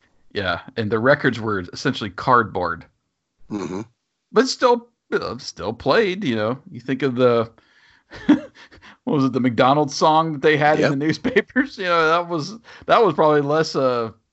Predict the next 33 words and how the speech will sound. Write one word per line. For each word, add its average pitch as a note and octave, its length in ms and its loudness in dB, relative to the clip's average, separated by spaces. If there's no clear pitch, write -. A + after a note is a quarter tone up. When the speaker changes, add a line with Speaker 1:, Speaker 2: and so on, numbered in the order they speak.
Speaker 1:
paper D3+ 440 -2
than B2+ 380 0
what B2+ 200 -4
these D#3 240 -2
were. G2 320 -4
But A#2 520 -2
I E3 280 2
still F#3 400 2
have F3 260 4
my D#3 160 2
baseball B2+ 600 0
Alf F#2 340 -4
somewhere. G2+ 640 -6
It's C3 180 -8
in D#3 100 0
my C#3 160 4
<laughs> - 80 -6
closet D#3 340 0
somewhere. - 460 -4
I C#3 100 2
was C#3+ 220 -4
trying D3+ 200 4
to C3 60 -2
dig B2 260 -4
it A#2 100 -4
out A2+ 220 0
and G#2 100 -16
find A2 320 -2
it G2 120 -10
before A2 300 -10
the G2+ 80 -10
show, G2+ 300 -4
but F2+ 160 -14